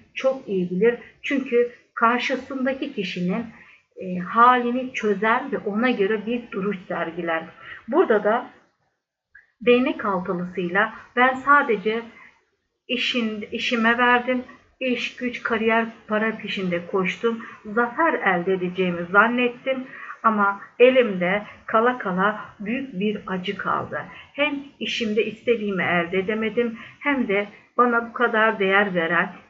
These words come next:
kendi bolluğunda, kendi bereketinde olan kişiyi geride bıraktım. Çok pişmanım, çok acı çekiyorum." diyor arkadaşlar.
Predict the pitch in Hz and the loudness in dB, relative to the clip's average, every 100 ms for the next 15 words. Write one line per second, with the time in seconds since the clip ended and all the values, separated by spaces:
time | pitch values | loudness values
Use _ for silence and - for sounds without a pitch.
0 | - 226 247 254 208 170 160 175 185 196 | -4 -2 -2 0 0 0 0 -2 -2 -2
1 | - 214 226 214 185 156 - 180 180 165 | -4 -4 -4 -2 -2 -4 -8 -8 -8 -8
2 | 165 226 220 180 180 180 214 - 180 202 | -6 -2 0 0 -2 -4 -8 -6 -2 -2
3 | - - - - 226 226 240 233 185 160 | -4 -18 -8 4 4 6 2 2 0 -2
4 | - 208 220 - - _ - 285 277 - | -4 -6 -6 -8 -18 _ -4 -2 -2 -4
5 | 196 - 180 170 180 226 - - _ - | -6 -2 0 2 2 -4 -8 -16 _ -2
6 | 233 - 196 185 175 - 185 185 220 196 | -2 -2 -6 -6 -8 -6 -6 -4 -2 -2
7 | 180 170 165 170 165 180 170 165 - 190 | -2 -4 0 0 0 -2 -4 -4 -2 0
8 | 202 | 0